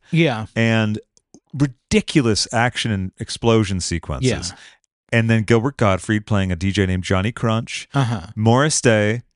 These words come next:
Speaker 1: Uh-huh.
Speaker 2: I think just playing Morris Day. I think. Or no,
Speaker 1: Has
Speaker 2: no.
Speaker 1: Gil-, has Gilbert ever had Morris on his podcast?
Speaker 2: No. As far as I know, Morris has only been on the Questlove podcast.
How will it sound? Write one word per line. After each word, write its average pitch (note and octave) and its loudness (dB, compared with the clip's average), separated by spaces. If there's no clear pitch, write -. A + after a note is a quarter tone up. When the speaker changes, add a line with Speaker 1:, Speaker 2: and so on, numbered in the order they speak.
Speaker 1:
Uh-huh. G#2 -2
Speaker 2:
I A#2 2
think D#3+ 2
just D#3+ -4
playing D#3+ 0
Morris C3+ -2
Day. D#3 -4
I - 0
think. D#3 -2
Or C#3 -2
no, D#3+ 6
Speaker 1:
Has F3 2
Speaker 2:
no. B2+ 4
Speaker 1:
Gil-, F#2+ 4
has D3 0
Gilbert E3+ 0
ever E3 -2
had D#3+ 0
Morris D3 -2
on D3 0
his C3 -2
podcast? B2 -2
Speaker 2:
No. B2 0
As B2+ 0
far F#3+ 2
as D3+ 2
I D3+ 2
know, C#3 2
Morris A2+ 0
has G2 -2
only G2+ 0
been F#2 -2
on E2 -2
the F2 -4
Questlove E2+ -4
podcast. - -10